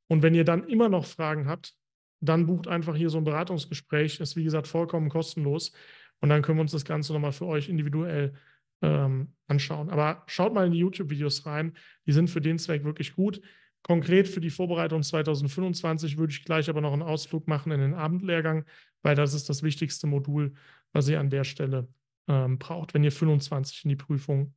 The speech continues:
gehen wollt. Nico fragt, in Videos geht ihr auch auf den Online-Kurspaket ein?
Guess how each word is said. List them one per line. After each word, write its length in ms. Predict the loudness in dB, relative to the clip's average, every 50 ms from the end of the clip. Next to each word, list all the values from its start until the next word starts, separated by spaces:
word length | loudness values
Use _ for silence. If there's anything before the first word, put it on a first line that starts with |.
| _ _ _ _ _ _ _ _ _ _ _
gehen 460 | -4 -2 0 2 0 0 0 -2 -4
wollt. 540 | -6 -8 -10 -10 -10 -10 -12 -12 -14 -16 -16 _ _ _ _ _ _ _ _ _ _ _ _ _ _ _ _ _ _ _ _ _ _ _ _ _ _ _ _ _ _ _
Nico 260 | 2 2 4 4 2 2
fragt, 320 | 4 2 2 2 2 2
in 220 | 0 0 2 2
Videos 420 | 2 2 2 2 2 2 0 -2 -2
geht 160 | -2 -2 -2
ihr 160 | -2 -2 -2
auch 160 | -2 -2 0
auf 140 | -2 -4 -4
den 180 | -4 -4 -6 -4 -2
Online-Kurspaket 1700 | -2 0 0 0 0 -2 -2 -2 -2 -4 -6 -8 _ _ -8 -4 -2 -2 0 -2 -4 -8 -6 -6 -6 -6 -4 0 0 0 0 0 -4 -8
ein? 640 | -6 -4 -2 -2 0 0 0 0 0 0 -2 -4